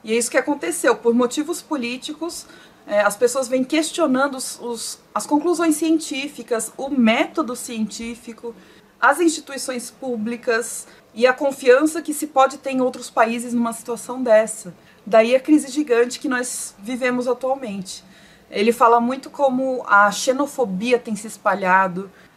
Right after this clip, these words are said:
o isolacionismo e a desconfiança de uma em relação, uma pessoa em relação à outra,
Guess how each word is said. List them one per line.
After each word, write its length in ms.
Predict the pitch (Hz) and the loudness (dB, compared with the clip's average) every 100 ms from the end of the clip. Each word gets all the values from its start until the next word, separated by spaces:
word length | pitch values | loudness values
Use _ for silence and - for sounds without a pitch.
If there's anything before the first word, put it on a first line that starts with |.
| _ | _
o 140 | - 220 | -6 -2
isolacionismo 1160 | 277 294 294 247 240 247 202 202 233 226 226 226 | 2 4 4 4 0 -4 -2 -4 -4 -2 -2 0
e 140 | 220 | 2
a 80 | 220 | 2
desconfiança 1000 | 196 233 - 254 - 247 208 220 214 233 | 0 -8 -6 -8 -6 -6 -4 -4 -6 -8
de 240 | 190 202 | -8 -6
uma 320 | 240 254 269 | -4 -2 -2
em 40 | 262 | 0
relação, 360 | 226 220 - - | 0 0 -2 -6
uma 160 | 214 254 | -4 -2
pessoa 300 | 247 254 269 | -4 -4 0
em 20 | |
relação 320 | 269 233 226 | 2 2 0
à 60 | 196 | -2
outra, 420 | 190 226 311 | -2 -4 -6